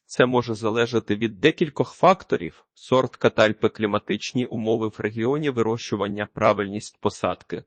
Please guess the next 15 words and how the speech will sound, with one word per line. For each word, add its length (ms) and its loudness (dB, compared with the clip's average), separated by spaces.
догляд 600 2
у 60 -6
себе 320 0
на 120 0
батьківщині. 840 -2
В 100 -14
диких 420 0
умовах 400 0
майже 340 4
всі 220 -4
види 240 0
катальпи 560 -2
досягають 680 -2
максимальної 760 -4
висоти. 520 -8